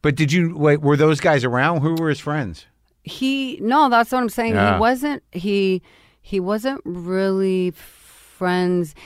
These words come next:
Speaker 2: He, you know, my dad's funny.
Speaker 1: What
Speaker 2: He's,
Speaker 1: about with
Speaker 2: he
Speaker 1: Clint? He was in every
Speaker 2: Yes.
Speaker 1: Clint Eastwood movie.
Speaker 2: First, I should say he's not here anymore. We're in
Speaker 1: Yeah.
Speaker 2: the fourth year. Um,
Speaker 1: Oh, sorry.
Speaker 2: Thank you.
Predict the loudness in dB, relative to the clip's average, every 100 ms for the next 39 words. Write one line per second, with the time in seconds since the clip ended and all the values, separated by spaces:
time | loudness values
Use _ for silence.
0 | -8 -4 2 2 4 4 4 6 4 2
1 | -12 -20 -20 -8 -2 0 2 2 2 2
2 | 4 4 2 2 2 2 0 0 0 0
3 | 2 4 4 2 0 0 0 -2 -2 -4
4 | -4 -4 -4 -4 0 2 2 0 -4 2
5 | 4 4 4 4 2 -6 -2 2 4 4
6 | 2 2 2 2 2 0 0 0 2 0
7 | -2 -2 2 2 0 -2 0 0 -2 -4
8 | -12 -18 -2 2 4 4 2 0 0 0
9 | 0 0 2 2 2 -2 -2 -6